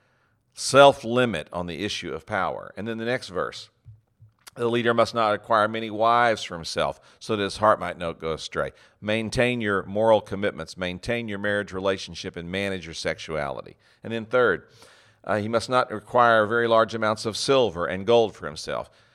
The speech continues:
Uh, be self-limiting in terms of your possessions and your money and what you have. And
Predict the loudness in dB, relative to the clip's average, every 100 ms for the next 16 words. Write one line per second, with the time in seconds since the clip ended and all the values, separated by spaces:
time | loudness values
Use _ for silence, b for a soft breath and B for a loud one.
0 | b -6 -6 -6 -2 4 4 4 0 2
1 | 2 2 -4 -6 -6 -8 -8 -6 -6 -8
2 | -8 -8 -6 -4 2 2 0 -8 -12 -12
3 | -10 -10 -4 -2 -2 -6 -12 -14 -14 -6
4 | -6 -6 -6 -4 -2 -4 -8